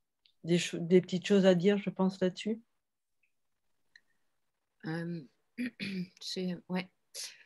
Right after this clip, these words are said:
Speaker 2: Euh, mais c'est marrant parce que c'est la première fois qu'on me pose la question des hommes dans la danse. Habituellement, on me demande toujours la question de la place du corps des femmes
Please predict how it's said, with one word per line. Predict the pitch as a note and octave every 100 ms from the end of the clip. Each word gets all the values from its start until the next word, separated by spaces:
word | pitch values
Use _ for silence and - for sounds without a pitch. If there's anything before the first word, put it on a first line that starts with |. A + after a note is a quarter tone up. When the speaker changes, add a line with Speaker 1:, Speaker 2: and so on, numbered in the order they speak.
| _ G3+
Speaker 2:
Euh, | G3 F#3 F#3 F#3
mais |
c'est | G#3 A3+
marrant | G#3 G3+ E4+
parce | D4 -
que | - A#3 G3+ G3+ G3+ G3 F#3+ F#3+ F#3 F#3 -
c'est | - A3
la | G3+
première | F#3+ C#4+ E4
fois | - D#4
qu'on | D#4
me | A#3+
pose | B3 A#3
la | A3+
question | A3 A#3 - B3 B3 A#3
des | G#3+ G3+
hommes | G#3+ B3+ B3
dans | A3
la | G#3+ G#3
danse. | B3 C#4+
Habituellement, | A3 G3+ F3+ G#3+ G#3 C4+
on |
me | A3+
demande | G3+ G3+ G3+ G3
toujours | A#3 A3 B3+ A#3+
la | F#3+
question | G#3+ G3 - A#3+ B3
de | A3+ F#3 F#3 F#3
la | F#3 F3+
place | - A#3 G3+
du | F#3+
corps | F#3+ A#3 A3+
des | G3
femmes | F#3 - A#3 B3 F#3